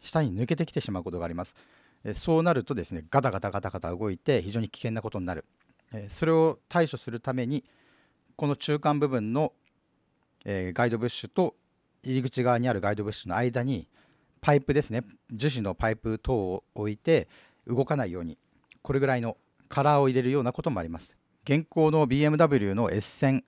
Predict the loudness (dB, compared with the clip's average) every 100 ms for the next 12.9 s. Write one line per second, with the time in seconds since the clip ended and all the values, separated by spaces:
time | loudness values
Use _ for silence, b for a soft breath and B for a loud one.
0 | _ _ _ _ 6 8 8 6 4 0
1 | 2 4 4 4 b b b b -4 0
2 | 2 2 0 -4 -2 -4 -2 -2 0 0
3 | -4 -4 -2 -2 -4 _ _ _ -14 -14
4 | -2 0 0 -2 -4 -8 -10 -10 -12 -14
5 | -10 -10 -8 -10 -8 -2 -2 -2 -4 0
6 | 4 6 4 0 -8 -10 -10 _ _ -14
7 | -10 0 4 4 4 2 0 0 0 -2
8 | -10 -2 -4 -4 b b b 0 2 4
9 | 4 2 -2 -2 -2 -2 -2 -4 -6 0
10 | 0 0 -2 0 0 0 -4 -4 -4 -4
11 | _ 4 4 2 _ _ _ 0 4 4
12 | 2 0 0 2 0 0 -8 -10